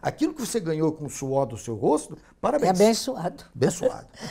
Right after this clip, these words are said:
Speaker 2: <laughs> Como se deve comportar uma família que passa por essa experiência de alguém de, da família tenha se suicidado?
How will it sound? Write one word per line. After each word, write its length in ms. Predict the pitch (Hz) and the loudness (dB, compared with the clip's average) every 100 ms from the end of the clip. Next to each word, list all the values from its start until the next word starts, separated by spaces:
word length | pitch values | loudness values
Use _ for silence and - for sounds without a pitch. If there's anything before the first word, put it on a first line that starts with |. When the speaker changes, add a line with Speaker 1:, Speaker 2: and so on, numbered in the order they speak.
| - | -12
Speaker 2:
<laughs> 240 | - - - | -14 -14 -6
Como 220 | 359 349 | -2 0
se 160 | - 254 | 0 0
deve 320 | 180 208 170 | 4 4 2
comportar 680 | 180 208 180 185 170 233 185 | 0 0 4 2 4 2 2
uma 200 | 190 180 | 2 2
família 520 | - 156 196 226 190 | 2 0 2 2 2
que 220 | 185 - | 0 -4
passa 480 | - - 220 175 - | -6 -6 -8 -8 -10
por 220 | 165 175 | -8 -2
essa 280 | 170 160 175 | 0 -2 -4
experiência 800 | 170 - 175 156 165 160 - 175 | -8 -6 -4 -2 -2 -4 -4 -6
de 180 | 143 208 | 0 4
alguém 640 | 190 175 160 220 220 170 - - - - - - 277 | 4 4 0 2 2 0 -6 -20 -20 -20 -20 -20 -14
de, 460 | 156 214 190 175 170 170 | 2 4 4 2 -8 -6
da 180 | 175 180 | 0 0
família 520 | - 190 175 208 185 | 0 0 2 2 2
tenha 380 | 170 202 185 175 | 0 -2 -2 -2
se 220 | - 175 | -4 -6
suicidado? 1200 | - - 175 - - 170 151 143 131 123 127 139 | -6 -4 -2 -4 -6 -10 -8 -4 -4 -4 -6 -10